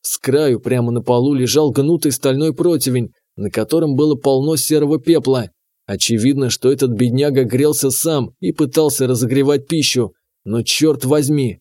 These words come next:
почему он просто не ушел отсюда?" "Женя, гляди!" Девушка подняла с пола большой кусок картонки, криво исписанный черным углем до самого конца. Сложно было разобрать невнятный почерк, но у Ольги был настоящий талант.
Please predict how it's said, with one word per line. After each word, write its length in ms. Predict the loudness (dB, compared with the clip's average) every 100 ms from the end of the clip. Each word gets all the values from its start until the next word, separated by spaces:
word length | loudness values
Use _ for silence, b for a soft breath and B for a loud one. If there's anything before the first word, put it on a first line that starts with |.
| -10
почему 360 | -6 -4 -2
он 140 | -2 0
просто 380 | 0 0 0 -2
не 100 | 0
ушел 380 | 0 2 2
отсюда?" 520 | 2 0 0 0 0 -4 _ _ _ _ _
"Женя, 460 | -8 -4 -2 -4 -6 -2
гляди!" 520 | -2 2 0 0 -4 _ _ _ -6
Девушка 480 | 0 2 0 -2
подняла 420 | -2 0 2 0 0
с 80 |
пола 280 | -2 0 2
большой 420 | 2 0 0 -2
кусок 400 | -2 -2 0 -2
картонки, 680 | -2 -2 0 0 0 -2 -4 _ _
криво 360 | 0 2 2 0
исписанный 640 | -2 -2 -2 -2 -2 -2
черным 500 | 0 0 0 0 0
углем 360 | 0 2 2 2
до 120 | 0
самого 440 | 0 0 0 0
конца. 540 | 0 -2 0 0 -2 -6 _ _
Сложно 520 | -8 -2 2 2 0 0
было 260 | 0 0
разобрать 540 | 0 0 0 0 0 0
невнятный 560 | -2 0 -2 -2 -4
почерк, 540 | 0 0 0 -2 -4 -10
но 260 | -6 0 2
у 160 | 2 2
Ольги 220 | 2 0
был 200 | 0 0
настоящий 640 | -2 0 0 2 0 -2
талант. 480 | 0 0 0 -2